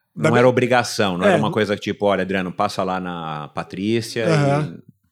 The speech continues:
Speaker 1: e"
Speaker 2: É,
Speaker 1: Tá.
Speaker 2: então, exatamente. Não era obrigação e, e desde aquela época,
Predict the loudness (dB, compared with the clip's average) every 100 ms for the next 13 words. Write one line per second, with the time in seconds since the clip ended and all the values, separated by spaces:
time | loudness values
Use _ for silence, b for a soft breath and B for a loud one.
0 | _ -2 -2 -2 -4 -4 -4 -4 -6 -8
1 | -6 -2 -2 -2 -2 -2 -2 0 0 0
2 | 0 0 0 -4 0 2 2 0 0 0
3 | 2 2 2 0 -4 -6 -6